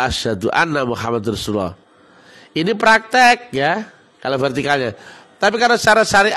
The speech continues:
secara horizontalnya apa? Ucapan atau sekedar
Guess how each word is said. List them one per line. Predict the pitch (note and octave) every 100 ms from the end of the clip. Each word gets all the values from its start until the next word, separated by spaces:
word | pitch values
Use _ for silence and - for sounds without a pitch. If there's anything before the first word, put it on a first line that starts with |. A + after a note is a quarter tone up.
| -
secara | D#3+ G#3 G#3+ G#3+ F#3+
horizontalnya | E3 F3 G#3 A#3 A#3+ A3 D3+
apa? | A#2 G2+ - _ _ _ _ _ _ _ _ _ -
Ucapan | F#3 G#3 - G#3 G3+ G3+ G#3+ G#3 G3+ G3 E3 C#3 -
atau | - C#3+ D3+ F#3+
sekedar | F3 B2+ D#3 G3+ G#3+